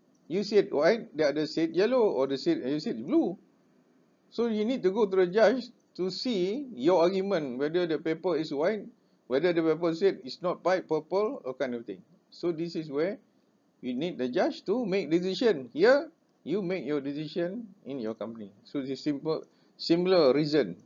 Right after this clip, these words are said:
reasoning, I give it to you, ya. All, all, apa ni, as example. Decision, I mean, under condition of certainty when the manager has perfect knowledge.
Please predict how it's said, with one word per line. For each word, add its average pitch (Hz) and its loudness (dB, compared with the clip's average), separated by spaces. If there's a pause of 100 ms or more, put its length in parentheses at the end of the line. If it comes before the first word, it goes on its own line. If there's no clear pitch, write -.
reasoning, 131 -2
I 117 -2
give 123 -4
it 123 -6
to 113 -2
you, 90 -6 (100)
ya. 160 -4 (320)
All, 117 -4
all, 123 -2 (140)
apa 117 -6
ni, 131 -8
as 123 -4
example. 110 -2 (1200)
Decision, 254 2
I 202 6
mean, 220 2
under 196 4
condition 202 4
of 165 0
certainty 185 0
when 175 2
the 165 2
manager 175 4
has 190 4
perfect 156 0
knowledge. 131 0